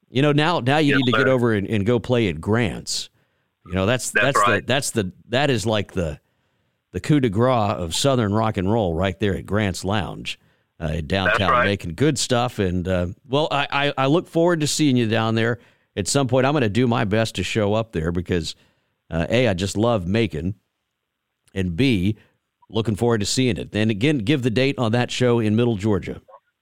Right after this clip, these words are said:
Speaker 2: Middle Georgia, Macon, uh, is gonna be January twenty-first. Show starts at nine o'clock.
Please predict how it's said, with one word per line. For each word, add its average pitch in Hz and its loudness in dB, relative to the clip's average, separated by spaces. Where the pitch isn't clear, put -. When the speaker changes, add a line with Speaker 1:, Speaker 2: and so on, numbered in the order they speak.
Speaker 2:
Middle 160 2
Georgia, 135 2
Macon, 131 0
uh, 113 2
is 107 -2
gonna 120 0
be 117 0
January 117 2
twenty-first. 131 2
Show - 2
starts - 0
at 101 0
nine 107 2
o'clock. 127 0